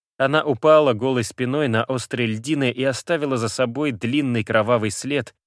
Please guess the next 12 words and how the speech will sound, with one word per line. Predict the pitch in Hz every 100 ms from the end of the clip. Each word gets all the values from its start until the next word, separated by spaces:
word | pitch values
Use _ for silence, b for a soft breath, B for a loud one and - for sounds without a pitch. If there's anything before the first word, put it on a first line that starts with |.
| _ _
тянущийся | 143 123 101 - 120 107
до | 101
самого | 95 120 107 92
кострища. | 95 98 - 113 101 - 90 - _ _ _ _ _ _ _ -
На | 123
потеху | 107 117 - 127 117
толпе | 104 110 104 - 127 107
её | 104
прикололи | 95 110 - 117 123 120
к |
столбу | - 127 113 107
вилами, | 117 104 147 143 117 92 76